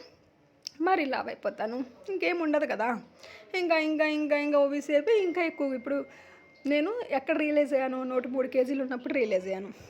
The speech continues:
ఇంకా నేను రియలైజ్ అవ్వకపోతే ఏం జరిగిద్ది? నూట ముప్పై కేజీలు అయిద్ది, అంతే కదా. నేను రియలైజ్ అయ్యి మారాను కాబట్టి నేను డెబ్బైకి వచ్చాను. డెబ్బైకి వచ్చాను కాబట్టి ఇంత అందంగా డ్రెస్సులు వేసుకోగలుగుతున్నా, ఇంత అందంగా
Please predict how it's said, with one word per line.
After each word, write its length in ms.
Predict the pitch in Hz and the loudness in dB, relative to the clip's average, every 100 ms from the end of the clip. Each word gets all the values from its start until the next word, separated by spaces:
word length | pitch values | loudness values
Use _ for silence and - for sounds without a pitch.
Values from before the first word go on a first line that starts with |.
| - | -10
ఇంకా 160 | 370 349 | -4 -2
నేను 180 | 370 349 | 0 0
రియలైజ్ 320 | 330 349 349 | 0 0 0
అవ్వకపోతే 320 | 370 349 339 | -2 -2 -2
ఏం 100 | 339 320 | 0 0
జరిగిద్ది? 400 | 311 302 269 302 311 | 0 -4 -2 -2 0
నూట 180 | 349 | 0
ముప్పై 300 | 311 349 330 | -2 -2 -4
కేజీలు 340 | 294 247 214 214 | 0 0 0 -4
అయిద్ది, 320 | 202 196 254 269 - _ - _ | -6 -6 -6 -6 -10 _ -20 _
అంతే 240 | 247 277 370 | -4 -2 -2
కదా. 320 | 214 247 240 - - - - | 0 -2 -6 -10 -20 -20 -4
నేను 160 | 339 320 | -2 0
రియలైజ్ 380 | 320 349 370 349 | 0 0 -2 0
అయ్యి 160 | 370 311 | 2 2
మారాను 320 | 294 330 330 | 2 0 0
కాబట్టి 320 | 320 330 339 453 | 0 0 0 2
నేను 100 | 339 | 2
డెబ్బైకి 360 | 233 202 196 | 2 0 -8
వచ్చాను. 340 | - - - 240 - - - 240 | -10 -10 -10 -14 -18 -20 -16 -6
డెబ్బైకి 320 | 247 240 302 | -4 -2 -4
వచ్చాను 240 | 320 330 311 | -4 -4 -4
కాబట్టి 200 | 294 285 | -4 -4
ఇంత 180 | 262 285 | -4 -2
అందంగా 300 | 277 277 269 | -2 -4 -4
డ్రెస్సులు 320 | 277 247 277 | -4 -4 -4
వేసుకోగలుగుతున్నా, 640 | 262 269 247 240 240 247 240 | -4 -4 -4 -4 -6 -8 -8
ఇంత 300 | 233 254 277 | -10 -8 -6
అందంగా 400 | 262 262 262 | -6 -6 -6